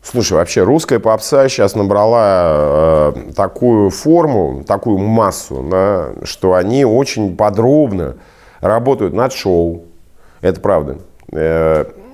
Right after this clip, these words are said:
в отличие от, э, тех же самых рокеров, да. Они делают, блядь, э, действительно качественный продукт. Да, там, э, содержание его, хуй с ним, да. Вот мы, э, оставим это за скобками.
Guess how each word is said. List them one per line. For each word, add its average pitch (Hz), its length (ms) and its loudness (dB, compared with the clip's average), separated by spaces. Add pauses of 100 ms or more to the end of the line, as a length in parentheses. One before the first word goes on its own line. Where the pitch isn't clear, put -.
(640)
в 95 140 -2
отличие 104 540 -2
от, 82 240 -2
э, 76 920 -2
тех 104 120 -2
же - 60 -6
самых 87 280 -4
рокеров, 78 460 -4
да. 87 160 -8 (1120)
Они 107 340 0
делают, 127 600 2
блядь, 117 460 0
э, 107 280 4
действительно 123 500 -2
качественный 123 420 -2
продукт. 127 440 0 (720)
Да, 87 720 2
там, 98 260 -2
э, 87 360 0
содержание 123 760 0
его, 104 300 0
хуй 135 260 0
с - 140 -6
ним, 64 320 -6
да. 87 300 -6
Вот 82 200 -12
мы, 87 480 -2
э, 73 760 -4 (140)
оставим 107 420 0
это 92 140 -6
за 107 160 2
скобками. - 480 -6